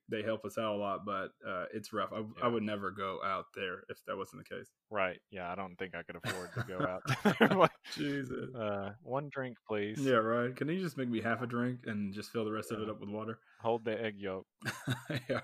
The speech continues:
Speaker 1: right. So what about, have you been reading any comic books? I know you said that you had mentioned in a, in a conversation we were having that you got into not only the one we read for this week, but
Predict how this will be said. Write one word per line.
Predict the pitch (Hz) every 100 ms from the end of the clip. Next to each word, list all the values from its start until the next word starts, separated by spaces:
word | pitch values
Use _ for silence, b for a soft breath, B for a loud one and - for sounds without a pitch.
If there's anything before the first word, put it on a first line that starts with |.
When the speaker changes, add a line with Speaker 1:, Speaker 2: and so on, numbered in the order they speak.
| -
Speaker 1:
right. | - - - _ _
So | - 151
what | 160
about, | 175 156
have | 139 160
you |
been | 156 151
reading | 151 147
any | 135
comic | 143 147 165
books? | 151
I | 139
know | 156
you | 165
said | 151 131
that | 127 113 101 -
you | 110 127
had | 127
mentioned | 120 117 117
in | 107
a, | 104 87
in | 101
a |
conversation | 101 110 101 107 104
we | 107
were | 107
having | 104 101
that | 101 -
you | 104 101 101
got | 107 104
into | 101 101 104 101 98 85 - _ _ _ _ _
not | 117 120
only | 117
the | 110
one | 110 110
we | 117 120 123 _ -
read | 113 107 98
for | 104 101 101
this | 104
week, | 104 101 95
but | - 101